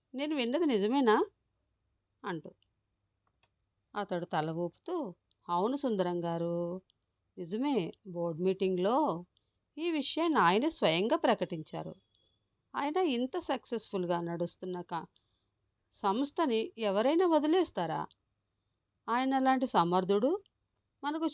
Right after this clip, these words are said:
చైర్మన్గా ఉండడం వల్లనే కదా ఈ సంస్థ ఇంత లాభాల్లో నడుస్తోంది. ఆయన ఏ నిర్ణయం తీసుకున్నా ఒకటికి రెండు సార్లు ఆలోచించే చేస్తారు కదా.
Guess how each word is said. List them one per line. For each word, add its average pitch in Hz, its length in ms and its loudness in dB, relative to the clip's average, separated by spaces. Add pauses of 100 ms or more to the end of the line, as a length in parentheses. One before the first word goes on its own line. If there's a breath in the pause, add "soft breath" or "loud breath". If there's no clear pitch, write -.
చైర్మన్గా 214 520 2
ఉండడం 185 760 0
వల్లనే 277 380 4
కదా 185 280 6
ఈ 240 160 0
సంస్థ 220 420 0
ఇంత 220 240 -2
లాభాల్లో 190 580 4
నడుస్తోంది. 262 640 -2 (1160)
ఆయన 320 200 0
ఏ 247 280 4
నిర్ణయం 311 440 4
తీసుకున్నా 254 460 0
ఒకటికి 233 400 0
రెండు 285 220 0
సార్లు 233 340 4
ఆలోచించే 170 560 4
చేస్తారు 277 440 0
కదా. 208 580 2